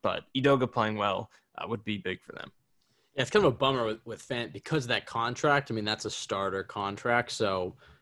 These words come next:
Speaker 2: he's, if he comes back next year, it's gotta be because he's played really well this season, which, uh,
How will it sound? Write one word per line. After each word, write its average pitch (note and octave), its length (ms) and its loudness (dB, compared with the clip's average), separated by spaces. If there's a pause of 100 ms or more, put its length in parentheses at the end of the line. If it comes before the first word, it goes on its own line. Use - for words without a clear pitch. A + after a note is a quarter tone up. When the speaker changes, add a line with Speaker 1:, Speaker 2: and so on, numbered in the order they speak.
(140)
Speaker 2:
he's, A2+ 300 -4
if A#2 100 -6
he A#2+ 80 -2
comes D3 280 4
back B2 300 4
next A2 260 -2
year, A2+ 120 4
it's G2+ 140 0
gotta G#2+ 200 4
be G2 100 -2
because F2+ 280 -6
he's F#2 140 -8
played F2+ 240 -4
really G2 340 0
well F#2 260 0
this G2 140 -2
season, B2 280 2
which, E3 240 6 (400)
uh, - 120 6